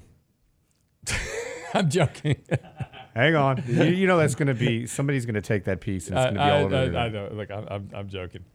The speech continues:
Speaker 2: Yeah, no, I, I was kinda joking with that question too. But we do get a lot of questions on it, like, what sectors would you stay away from? Where do you see the next thing to break? Where's the bubble? And, and I think that's so difficult right now, but we've had a lot of underperforming sectors for the
Speaker 1: Mm-hmm.
Speaker 2: year. We're starting to see better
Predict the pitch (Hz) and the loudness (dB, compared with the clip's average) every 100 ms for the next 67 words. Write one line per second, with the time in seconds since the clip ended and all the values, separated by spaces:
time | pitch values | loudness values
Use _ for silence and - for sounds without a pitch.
0 | _ _ _ _ 92 85 95 110 123 113 | _ _ _ _ -10 -4 -2 0 0 0
1 | 190 160 127 120 120 113 - 107 107 117 | 2 2 2 0 -2 -2 0 0 -2 -2
2 | 107 202 196 185 269 226 143 123 131 113 | 2 4 4 4 2 2 2 2 0 -2
3 | 117 104 107 92 90 - - _ - 175 | -2 -2 -2 -4 -8 -10 -20 _ 2 2
4 | 156 - 151 - 127 110 104 92 98 87 | 2 0 0 0 -2 -2 -6 -6 -6 -2
5 | 123 120 127 117 101 101 98 - 98 95 | 0 0 -2 -2 -2 -4 -6 -6 -6 -6
6 | 92 - 87 85 123 120 110 - _ _ | -8 -10 -10 -4 0 2 0 -8 _ _
7 | 110 120 110 104 90 107 107 104 104 104 | -2 0 0 -4 -6 -2 -2 -2 -2 -4
8 | 110 120 110 107 - 113 - 101 110 - | -4 -4 -4 -4 -6 -6 -4 -4 -4 -6
9 | 107 101 95 87 110 120 101 104 92 - | -10 -8 -8 -4 0 0 -2 -6 -8 -16
10 | _ 127 147 139 131 135 113 139 147 123 | _ 0 2 4 2 2 0 0 0 -2
11 | 135 123 113 - 107 113 - 113 104 98 | 0 0 0 -2 -4 -4 -4 -4 -2 -2
12 | 92 95 104 - 131 123 - 113 92 117 | -2 -2 -4 -2 -2 -2 -4 -4 0 2
13 | 113 | 2